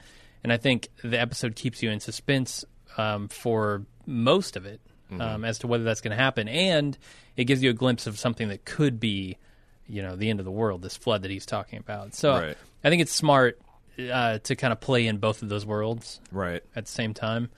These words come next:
Speaker 1: Uh, whereas International Assassin was pretty much all about that.
Speaker 2: Yeah.
Speaker 1: It was all about the hotel.
Speaker 2: Yeah, I felt, felt this was much more about understanding Kevin, and, or
Speaker 1: Hmm.
Speaker 2: actually Kevin understanding himself.
Speaker 1: Yeah, yeah.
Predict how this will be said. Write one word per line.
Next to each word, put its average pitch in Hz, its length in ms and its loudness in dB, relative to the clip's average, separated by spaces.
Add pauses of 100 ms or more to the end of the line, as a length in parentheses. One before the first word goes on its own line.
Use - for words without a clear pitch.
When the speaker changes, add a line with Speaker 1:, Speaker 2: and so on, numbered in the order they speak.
(280)
Speaker 1:
Uh, 110 200 2
whereas 123 280 6
International 151 460 4
Assassin 113 460 2
was 95 100 -8
pretty - 260 0
much 110 200 0
all 104 160 4
about 92 380 -4 (500)
that. 98 440 -4 (220)
Speaker 2:
Yeah. 85 120 -6
Speaker 1:
It 76 60 -2
was 110 140 -4
all 113 120 4
about 107 200 0
the - 60 -14
hotel. 95 580 -8 (460)
Speaker 2:
Yeah, 143 200 6
I 110 80 6
felt, 117 280 -2
felt 110 180 2
this 123 160 -2
was 107 160 -4
much 107 240 -2
more 104 180 2
about 90 320 2
understanding 92 800 -2
Kevin, 78 540 -6
and, 104 160 -2
or 135 400 4
Speaker 1:
Hmm. - 80 -12 (280)
Speaker 2:
actually 143 360 2
Kevin 117 260 0
understanding 101 520 0
himself. 80 580 -2
Speaker 1:
Yeah, 107 160 2
yeah. 90 160 -8